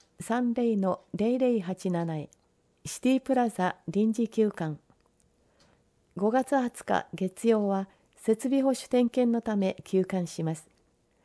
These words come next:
六角堂広場、駐車場も利用できません。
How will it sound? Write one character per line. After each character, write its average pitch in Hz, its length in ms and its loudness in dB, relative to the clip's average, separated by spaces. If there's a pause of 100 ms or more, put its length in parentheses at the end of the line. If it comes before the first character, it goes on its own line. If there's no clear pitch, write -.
(420)
六 208 180 0
角 254 300 0
堂 240 180 4
広 202 380 -2
場、 156 180 -4 (320)
駐 233 180 0
車 247 220 0
場 233 220 2
も 208 280 -2
利 165 120 -2
用 185 160 2
で 170 100 -2
き 170 140 -6
ま 160 100 -4
せ 156 160 -10
ん。 151 100 -8